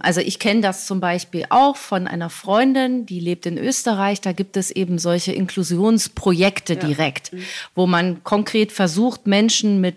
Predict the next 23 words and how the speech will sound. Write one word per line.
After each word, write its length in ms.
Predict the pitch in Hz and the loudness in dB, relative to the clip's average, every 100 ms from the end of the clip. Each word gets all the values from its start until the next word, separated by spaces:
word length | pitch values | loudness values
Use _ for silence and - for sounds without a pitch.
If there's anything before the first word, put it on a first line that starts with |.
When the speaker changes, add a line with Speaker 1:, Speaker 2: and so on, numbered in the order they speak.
| _ | _
Speaker 1:
einer 480 | 175 160 156 156 165 - | -4 -2 -2 -4 -6 -2
körperlichen 720 | 220 220 190 185 185 190 180 | 0 2 2 2 0 -2 -4
oder 300 | - 175 - | 0 0 0
auch 120 | - | -2
psychischen 580 | - 240 - 190 196 190 | -6 -4 -4 -2 0 0
Beeinträchtigung 1120 | 175 - 226 262 - 214 - 214 208 202 196 - - - - | 2 2 2 2 2 0 0 0 4 4 2 -4 -18 -18 2
in 180 | 220 226 | 6 6
den 140 | 202 | 4
ersten 420 | - 180 - 190 | 0 0 -2 -4
Arbeitsmarkt 800 | - 151 143 135 139 - 139 139 | -2 -4 -2 -4 -4 -4 -4 -6
zu 100 | - | -12
bringen. 320 | - 135 131 131 | -10 -6 -4 -2
Gibt 240 | 170 - | -4 0
es 160 | 285 247 | 0 4
solche 260 | 262 269 | 2 2
Projekte 540 | - 240 233 254 - 240 | 0 2 2 0 -2 0
in 160 | 226 | 0
Schleswig-Holstein? 1080 | - 226 233 - 190 208 247 269 269 254 247 | 0 0 0 -2 -2 0 0 0 0 2 2
Gibt 200 | 208 - | 2 -2
es 120 | 196 | -2
davon 320 | - 185 180 170 | -2 0 0 0
zu 180 | 185 | 0
wenige? 640 | 170 254 254 226 220 220 | 2 4 2 2 0 -2